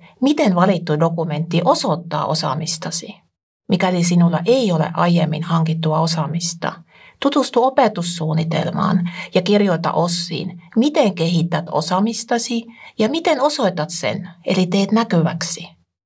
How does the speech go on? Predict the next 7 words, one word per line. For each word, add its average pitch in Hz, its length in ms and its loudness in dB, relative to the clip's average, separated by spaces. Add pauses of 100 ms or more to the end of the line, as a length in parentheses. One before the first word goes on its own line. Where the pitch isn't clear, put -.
(380)
Suunnittele 175 580 2
myös 180 340 2
se, 175 260 -2 (420)
miten 302 320 4
dokumentoit 170 760 0
osaamisesi 175 680 -2
Ossiin. 175 640 -2